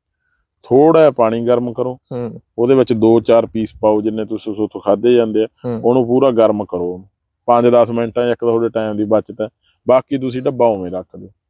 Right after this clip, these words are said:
Speaker 2: ਵੀ
Speaker 1: ਤੁਹਾਨੂੰ
Speaker 2: ਬਣਿਆ
Speaker 1: ਡੇਲੀ
Speaker 2: ਬਣਾਇਆ ਮੀਟ ਤਿਆਰ ਹੋ
Speaker 1: ਹਾਂ,
Speaker 2: ਜਾਂਦਾ
Speaker 1: ਡੇਲੀ
Speaker 2: ਘਰੇ,
Speaker 1: ਤੁਹਾਨੂੰ ਜਾਣ
Speaker 2: ਪੰਜ
Speaker 1: ਦੀ
Speaker 2: ਦਸ
Speaker 1: ਲੋੜ
Speaker 2: ਮਿੰਟਾਂ 'ਚ।
Speaker 1: ਨਹੀਂ।
Speaker 2: ਹਾਂਜੀ, ਸਤਿ ਸ੍ਰੀ ਅਕਾਲ ਜੀ ਸਾਰਿਆਂ ਨੂੰ। ਅੱਜ ਆਪਾਂ ਬਰਾੜ ਫਾਰਮ ਤੇ ਪਹੁੰਚੇ ਆ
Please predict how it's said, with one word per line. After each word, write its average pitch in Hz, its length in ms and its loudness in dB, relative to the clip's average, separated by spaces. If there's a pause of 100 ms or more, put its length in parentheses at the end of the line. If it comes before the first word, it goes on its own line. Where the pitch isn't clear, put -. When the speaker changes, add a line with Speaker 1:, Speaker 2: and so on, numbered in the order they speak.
(340)
Speaker 2:
ਵੀ 139 80 4
Speaker 1:
ਤੁਹਾਨੂੰ 135 120 2
Speaker 2:
ਬਣਿਆ 147 240 4
Speaker 1:
ਡੇਲੀ 147 140 4
Speaker 2:
ਬਣਾਇਆ 156 200 4
ਮੀਟ 143 380 -4
ਤਿਆਰ 143 260 4
ਹੋ 127 60 4
Speaker 1:
ਹਾਂ, 127 60 2
Speaker 2:
ਜਾਂਦਾ 135 200 2
Speaker 1:
ਡੇਲੀ 139 140 2
Speaker 2:
ਘਰੇ, 160 80 2
Speaker 1:
ਤੁਹਾਨੂੰ 139 240 -2
ਜਾਣ 113 160 4
Speaker 2:
ਪੰਜ 139 160 0
Speaker 1:
ਦੀ 131 80 2
Speaker 2:
ਦਸ 123 60 0
Speaker 1:
ਲੋੜ 127 80 2
Speaker 2:
ਮਿੰਟਾਂ 127 160 0
'ਚ। 127 40 -8
Speaker 1:
ਨਹੀਂ। 117 120 -8
Speaker 2:
ਹਾਂਜੀ, 165 160 -4
ਸਤਿ 165 160 2
ਸ੍ਰੀ 202 200 0
ਅਕਾਲ 180 280 4
ਜੀ 185 80 0
ਸਾਰਿਆਂ 170 360 2
ਨੂੰ। 170 180 2
ਅੱਜ 143 160 0
ਆਪਾਂ 156 200 0
ਬਰਾੜ 131 320 2
ਫਾਰਮ 135 320 0
ਤੇ 143 100 -2
ਪਹੁੰਚੇ 139 420 -4
ਆ 156 160 4